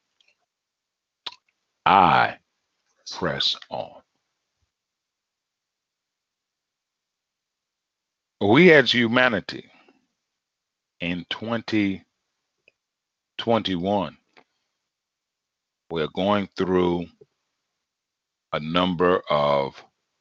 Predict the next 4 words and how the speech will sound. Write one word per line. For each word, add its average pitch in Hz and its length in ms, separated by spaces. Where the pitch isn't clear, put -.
challenges. 76 800
The 78 80
corona 95 760
plague 104 1000